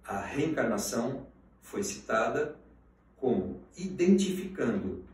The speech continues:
que a reencarnação não se dá pela reencarnação da personalidade, mas sim desse sistema magnético, desse microcosmo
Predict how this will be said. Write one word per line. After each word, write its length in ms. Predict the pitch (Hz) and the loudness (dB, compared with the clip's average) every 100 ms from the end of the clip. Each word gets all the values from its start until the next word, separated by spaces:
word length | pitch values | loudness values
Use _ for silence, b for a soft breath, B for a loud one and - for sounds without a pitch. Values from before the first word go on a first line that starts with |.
| - - | -20 -16
que 320 | - 113 - | -8 -8 -6
a 240 | 120 120 117 | -2 -2 -2
reencarnação 1300 | - - 160 202 202 196 170 170 - 131 101 90 - - - - - | -8 -4 6 8 8 6 2 -4 -4 -2 -2 -4 -8 -16 -20 -20 -14
não 520 | 107 113 117 123 127 | -8 -2 2 2 2
se 180 | - - | -2 -6
dá 400 | 92 104 104 - - - - - - - - | -4 -2 -4 -6 -16 -20 -20 -20 -20 -20 -12
pela 260 | 107 95 - | -6 -4 -4
reencarnação 840 | 131 135 139 123 107 - 107 104 | -2 -2 -2 -2 -4 -6 -8 -10
da 140 | - 107 | -8 -8
personalidade, 1080 | - - 135 - 151 143 147 104 92 - - - b b 98 | -6 0 0 0 -6 -6 -6 -4 -4 -4 -10 -18 b b -8
mas 180 | 95 | -6
sim 420 | - - 127 - - - - | -4 -2 -2 -4 -8 -18 -10
desse 280 | 113 - 127 | -6 -6 -6
sistema 560 | - - - 160 143 | -6 -8 -4 0 2
magnético, 720 | 120 117 117 104 95 - - - - B B | 2 0 -2 -4 -6 -10 -14 -20 -20 B B
desse 300 | 104 - 110 | -8 -6 -6
microcosmo 960 | 110 135 131 - - 101 101 - 117 | 0 0 2 -2 0 0 0 -2 -6